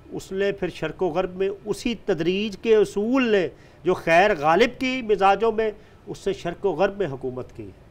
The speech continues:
अच्छा, इससे हमें भी ये लेसन मिल गया। देखिए, हदीस मुबारक में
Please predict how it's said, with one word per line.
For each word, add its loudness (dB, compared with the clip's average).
अच्छा, -10
इससे -8
हमें -10
भी -8
ये -4
लेसन -8
मिल -8
गया। -10
देखिए, -8
हदीस -10
मुबारक -4
में -6